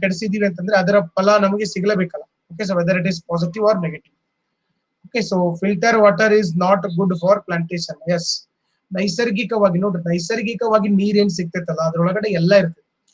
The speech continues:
ಎಷ್ಟು ಮಿನರಲ್ಸ್ ಬೇಕು, ಎಷ್ಟು ಖನಿಜಗಳು ಬೇಕು, ಎಲ್ಲ ಕರೆಕ್ಟ್ ಇರ್ತದೆ, ನೇಚರ್ ಕೊಟ್ಟಿದ್ದ, ದೇವ್ರು ಕೊಟ್ಟಿದ್ದ. But ಅದನ್ನ ನಾವು ಆರ್ಟಿಫಿಷಿಯಲ್ ಆಗಿ ಮಾಡ್ತೀವಿ ಅಂತಂದ್ರೆ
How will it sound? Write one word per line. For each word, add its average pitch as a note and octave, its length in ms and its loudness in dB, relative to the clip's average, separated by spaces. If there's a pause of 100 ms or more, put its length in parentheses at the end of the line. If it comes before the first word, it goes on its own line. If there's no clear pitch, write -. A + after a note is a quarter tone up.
(500)
ಎಷ್ಟು G3 220 -2
ಮಿನರಲ್ಸ್ G3 500 2
ಬೇಕು, E3+ 380 -2
ಎಷ್ಟು F#3 280 -4
ಖನಿಜಗಳು F3+ 480 0
ಬೇಕು, E3+ 240 -6
ಎಲ್ಲ F#3+ 320 -4 (200)
ಕರೆಕ್ಟ್ F#3 260 -2
ಇರ್ತದೆ, E3+ 360 -10
ನೇಚರ್ F#3+ 320 -4
ಕೊಟ್ಟಿದ್ದ, F3 300 -4 (140)
ದೇವ್ರು G3+ 240 2
ಕೊಟ್ಟಿದ್ದ. E3+ 300 -10 (640)
But G#3+ 140 -6
ಅದನ್ನ A#3+ 180 -2 (120)
ನಾವು A#3 340 0 (220)
ಆರ್ಟಿಫಿಷಿಯಲ್ G#3+ 580 0
ಆಗಿ A#3+ 140 0
ಮಾಡ್ತೀವಿ G3+ 460 2
ಅಂತಂದ್ರೆ E3+ 440 -6